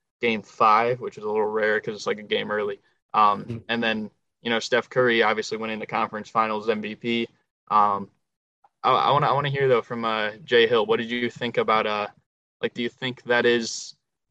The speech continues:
Speaker 1: um, how, how would I say it? Do you think that's a, like, valid award for Steph Curry, or do you think, like, he's gotta go for the finals M V P for it to, like, matter like that? What do you think?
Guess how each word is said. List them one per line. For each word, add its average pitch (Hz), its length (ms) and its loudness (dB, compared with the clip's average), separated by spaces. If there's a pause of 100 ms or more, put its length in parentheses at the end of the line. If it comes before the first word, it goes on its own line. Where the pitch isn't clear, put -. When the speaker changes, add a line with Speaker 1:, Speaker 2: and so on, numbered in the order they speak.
Speaker 1:
um, 107 580 0 (600)
how, 113 160 -6
how 117 100 -4
would 110 100 0
I - 40 -4
say 101 140 -14
it? - 120 -14
Do 110 60 -18
you 110 100 -16
think 117 240 -14
that's 113 240 -2
a, 107 340 -2
like, 110 360 -8 (840)
valid 127 580 4 (120)
award 127 720 -2 (280)
for 151 140 -4
Steph 151 300 0
Curry, 170 420 -2
or 117 160 0
do 113 140 -6
you 117 140 -2
think, 120 260 -6
like, 110 120 -2
he's 113 180 -10
gotta 113 200 0
go 104 180 0
for 110 120 -8
the 104 100 -6
finals 110 420 -2
M 101 140 -8
V 98 160 -18
P 98 400 -16
for 104 100 -10
it - 120 -14
to, 107 100 -6
like, 101 320 -6
matter 107 420 -6
like - 300 -12
that? - 320 -8
What 110 120 -8
do 107 40 -12
you 104 80 -14
think? 104 400 -14